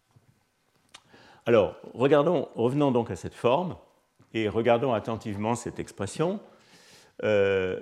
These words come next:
vous voyez que, euh, il y a des points particuliers sur la surface de Fermi. Donc la surface de Fermi, elle est définie par xi k égale zéro, d'accord, puisque j'ai soustrait le potentiel chimique ici. Et il y a des points particuliers où, euh, xi k plus grand Q,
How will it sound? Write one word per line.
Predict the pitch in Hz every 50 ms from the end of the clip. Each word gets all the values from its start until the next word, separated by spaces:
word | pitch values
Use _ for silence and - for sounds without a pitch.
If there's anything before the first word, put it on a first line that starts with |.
| - -
vous | 113 113 120
voyez | 117 127 123 127 151 165
que, | - - 135 127 120 113 101 - - - - _ _ _ _ _ _ - -
euh, | 98 98 95 90 90 90 -
il | 107 107
y |
a | 110
des | 101 101
points | - - 151 160 156
particuliers | - 135 120 - - 123 - - 123 113 123 127
sur | 113 - 104 98
la | 95 92
surface | - - 101 92 110 104 101 90
de | 98 95
Fermi. | 85 - 110 92 90 98 113 131 170 190 185 _ _ _ _ _ - _ _ -
Donc | 98 -
la | 104 101
surface | - 131 110 127 120 113
de | -
Fermi, | - 101 98 127 156
elle | 131 104
est | 92
définie | 90 90 - 113 120 127
par | - - 82 -
xi | - - - 110 -
k | - 107
égale | 107 104 87 85 85 90
zéro, | 87 92 80 78 67 _ _ _ _ _
d'accord, | _ - - 78 78
puisque | _ _ - - 80
j'ai | 78 82 85
soustrait | 85 - - 101 - - - 98 95
le | 87 82
potentiel | - - - - 87 - - - -
chimique | 82 - - 95 - - - _ _
ici. | 95 - - - - 202 _ _ _ _ _ _ - - - - - - - - - - - - - _ - -
Et | 123 131
il | 123
y | 127
a | 120
des | 113 117
points | - 170 170
particuliers | 165 165 139 117 - 127 110 - 113 98 98 117 139 175 190 - - -
où, | 139 143 147 151 147 131 - -
euh, | 104 104 104 101 101 95 90 - - _ _ _ _ _ _ _ _ _ _ _ _
xi | - - - 156 151 113 - -
k | - 156 156 156 -
plus | - 135 123 113
grand | 113 101 101 101
Q, | - - 143 170 208